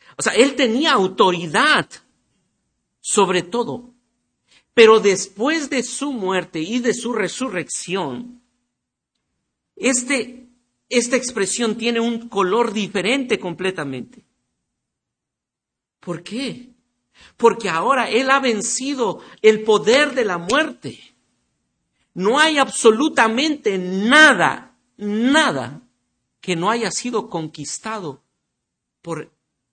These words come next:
Jesús. Y ahora, después de haber conquistado la muerte en el, en la línea de tiempo que nosotros vivimos, él dice, "Toda autoridad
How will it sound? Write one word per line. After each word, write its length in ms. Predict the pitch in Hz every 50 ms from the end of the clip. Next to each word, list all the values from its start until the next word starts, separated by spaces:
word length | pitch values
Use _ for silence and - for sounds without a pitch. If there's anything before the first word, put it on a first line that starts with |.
| _
Jesús. 880 | _ - - 147 - - - - - 220 240 220 - - - - - _ _ _ _ _ _ _ _ _ _ _ _ _ _ _ _ _ _ - -
Y 140 | - 214 208
ahora, 800 | 220 190 185 185 202 254 311 320 302 226 156 151 151 147 - - - _
después 640 | - 180 208 190 190 - - - 208 254 302 320 285
de 100 | - 277
haber 340 | 226 208 190 214 233 240 233
conquistado 840 | 226 220 208 220 220 208 196 160 - - - 208 247 269 277 277 269
la 180 | 226 202 185 180
muerte 600 | 175 190 208 214 214 208 214 - - 151 143 147 - - - - -
en 180 | 160 202 202
el, 340 | 196 196 185 185 - - _ _ _ -
en 280 | - 190 190 190 196
la 140 | 190 185 180
línea 340 | 180 208 262 285 285 285 262
de 140 | 226 220 202
tiempo 580 | 214 - 240 240 254 247 220 240 - 170 156
que 80 | - 190
nosotros 480 | 170 175 165 - 247 240 240 220 190
vivimos, 580 | 180 180 175 175 196 233 240 202 175 160 151 - - - - -
él 260 | - 233 269 269 254
dice, 640 | 247 262 254 - - - 180 165 - - - - _ _ _ _
"Toda 500 | - 247 262 294 285 285 294 294 277 -
autoridad 1200 | 208 214 208 208 208 - 214 202 185 190 185 170 156 202 247 285 269 226 196 185 - - -